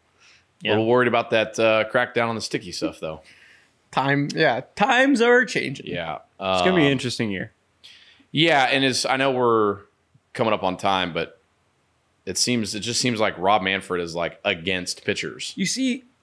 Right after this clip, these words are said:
Speaker 3: I think you're a hundred percent right, but would you be okay with the rules if they stopped, like, after the seventh inning? Like, the pitch clock is dead after the seventh inning. Like, you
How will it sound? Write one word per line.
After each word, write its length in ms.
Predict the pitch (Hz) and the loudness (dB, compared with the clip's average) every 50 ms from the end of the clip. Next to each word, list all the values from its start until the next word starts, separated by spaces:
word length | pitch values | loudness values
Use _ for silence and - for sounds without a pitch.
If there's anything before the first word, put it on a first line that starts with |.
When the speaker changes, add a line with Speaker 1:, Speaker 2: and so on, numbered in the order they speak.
| _ | _
Speaker 3:
I 120 | - 180 180 | -2 -2 -2
think 560 | - - 208 262 302 302 285 - - - - _ _ _ _ _ _ _ _ _ _ _ _ _ _ _ | -4 -4 -4 -2 -2 -2 -2 -6 -8 -16 -20 _ _ _ _ _ _ _ _ _ _ _ _ _ _ _
you're 180 | 165 160 165 | 0 2 4
a 60 | 156 | 4
hundred 180 | 151 175 202 196 | 4 2 2 2
percent 300 | 185 180 - 214 185 - | 0 0 0 0 0 0
right, 300 | 156 160 185 208 208 - - _ _ _ | 2 2 2 2 0 -4 -12 _ _ _
but 220 | - 202 - - | 0 0 0 2
would 160 | 175 180 160 180 | 2 2 2 2
you 80 | 214 | 2
be 120 | 208 240 240 | 4 4 4
okay 200 | 233 233 240 233 | 4 4 4 2
with 80 | 240 208 | 4 2
the 60 | 208 | 2
rules 280 | 180 175 190 202 196 170 | 4 4 4 4 4 2
if 120 | 139 151 | 0 0
they 140 | - 156 147 | 2 2 0
stopped, 440 | - - - - 156 143 156 - - | 0 -2 0 2 2 2 2 2 0
like, 120 | 156 151 131 | -2 0 0
after 200 | 123 - - 143 | -2 -2 -2 -4
the 100 | 139 139 | -6 -2
seventh 280 | - 143 135 139 135 139 | -2 -2 -2 0 0 0
inning? 260 | 131 131 143 165 170 - _ _ _ _ _ _ _ _ _ _ _ _ _ _ _ _ _ | 0 0 -2 -4 -6 -12 _ _ _ _ _ _ _ _ _ _ _ _ _ _ _ _ _
Like, 140 | - 160 156 | 0 2 2
the 60 | 165 | 2
pitch 220 | 156 - 190 160 - | 0 0 -2 -2 2
clock 200 | - 165 160 - | 0 0 2 2
is 160 | 156 139 120 127 - - _ _ - 131 | -2 -4 -4 -8 -16 -20 _ _ -20 -6
dead 260 | 127 160 147 143 139 135 | 0 2 4 4 6 4
after 180 | 131 131 - | 2 2 0
the 80 | 123 123 | -4 -6
seventh 300 | 123 - 131 120 120 113 | -2 -2 -2 -2 -2 -4
inning. 160 | 107 113 113 | -6 -6 -4
Like, 160 | 113 127 127 - | -4 -6 -4 -4
you 180 | 147 147 127 | -6 -6 -6